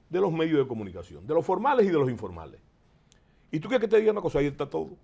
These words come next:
Ahí está todo. Y ahí es que quedan al desnudo, ¿eh? al descubierto,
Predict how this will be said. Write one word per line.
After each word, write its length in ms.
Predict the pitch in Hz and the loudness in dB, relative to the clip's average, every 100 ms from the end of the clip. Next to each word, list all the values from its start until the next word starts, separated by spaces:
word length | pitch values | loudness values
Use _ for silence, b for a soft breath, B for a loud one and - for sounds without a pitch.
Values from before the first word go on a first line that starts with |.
| _ _ _ _ _ _ _ _ _ _ _ | _ _ _ _ _ _ _ _ _ _ _
Ahí 180 | 123 147 | 0 0
está 240 | 156 139 | -2 -4
todo. 280 | - 139 - | -2 -2 0
Y 120 | 196 | 4
ahí 200 | 180 247 | 4 4
es 60 | 262 | 2
que 140 | 214 | -2
quedan 440 | - 160 117 113 - _ _ - | 0 -2 -2 -6 -12 _ _ -2
al 160 | 139 | 0
desnudo, 540 | 120 101 139 131 92 - _ _ _ _ _ _ _ _ - | 0 -2 -4 -4 -6 -12 _ _ _ _ _ _ _ _ -12
¿eh? 160 | 165 - _ | -12 -12 _
al 140 | 127 131 | -4 -2
descubierto, 760 | 120 127 117 123 98 - | -4 -4 0 0 0 -8